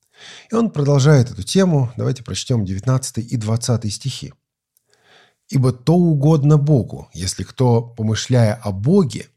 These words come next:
переносит скорби, страдая несправедливо. Ибо что за похвала, если вы терпите, когда вас бьют за проступки? Но если, делая добро и страдая, терпите, это угодно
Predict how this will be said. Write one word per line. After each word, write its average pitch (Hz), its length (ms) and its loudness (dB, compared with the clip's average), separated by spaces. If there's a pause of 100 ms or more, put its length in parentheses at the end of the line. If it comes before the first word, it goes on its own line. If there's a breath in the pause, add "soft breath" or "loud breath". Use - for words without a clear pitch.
(240)
переносит 135 580 4
скорби, 175 680 0
страдая 135 680 4
несправедливо. 127 1040 2 (840 loud breath)
Ибо 190 480 4
что - 300 2
за 190 120 4
похвала, 160 680 2
если 135 420 2
вы 131 240 4
терпите, 131 680 0
когда 123 360 2
вас 120 240 4
бьют 139 400 0 (160)
за 113 240 2
проступки? - 840 -4 (680)
Но - 60 -10
если, 78 320 -8
делая 113 420 4
добро 113 340 2
и 143 160 -4
страдая, 147 680 2
терпите, - 680 -2 (440)
это 160 360 2 (180)
угодно 123 800 0